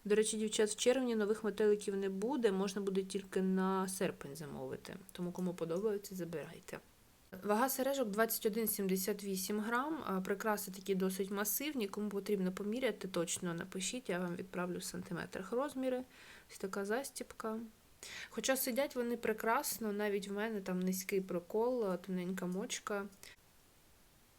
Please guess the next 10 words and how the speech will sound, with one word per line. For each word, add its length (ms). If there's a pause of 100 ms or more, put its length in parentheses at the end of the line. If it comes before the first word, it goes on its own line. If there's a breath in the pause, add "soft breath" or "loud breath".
(1080)
Тонка 380
дуже 280
робота, 540
дуже 240
красиві. 560 (1300)
Підвіска 460
дев'ять 380
сімдесят 560
дев'ять 460
грам. 380